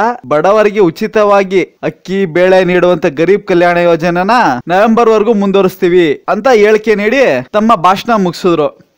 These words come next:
ಈ ವಿಚಾರವಾಗಿ ಸಿದ್ದರಾಮಯ್ಯನವರು ಪ್ರತಿಕ್ರಿಯಿಸಿದ್ದು, ಕಾಂಗ್ರೆಸ್ ಪಕ್ಷದ ಅಧ್ಯಕ್ಷೆಯಾದಂತ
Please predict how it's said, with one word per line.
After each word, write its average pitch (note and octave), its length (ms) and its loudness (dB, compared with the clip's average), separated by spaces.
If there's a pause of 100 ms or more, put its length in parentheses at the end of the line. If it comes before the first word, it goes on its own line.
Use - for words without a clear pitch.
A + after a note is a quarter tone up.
ಈ G#3+ 240 -4
ವಿಚಾರವಾಗಿ G3+ 680 0
ಸಿದ್ದರಾಮಯ್ಯನವರು G3 800 0
ಪ್ರತಿಕ್ರಿಯಿಸಿದ್ದು, G3 1080 -2
ಕಾಂಗ್ರೆಸ್ A#3 420 0
ಪಕ್ಷದ G#3 400 -2
ಅಧ್ಯಕ್ಷೆಯಾದಂತ F3+ 880 -2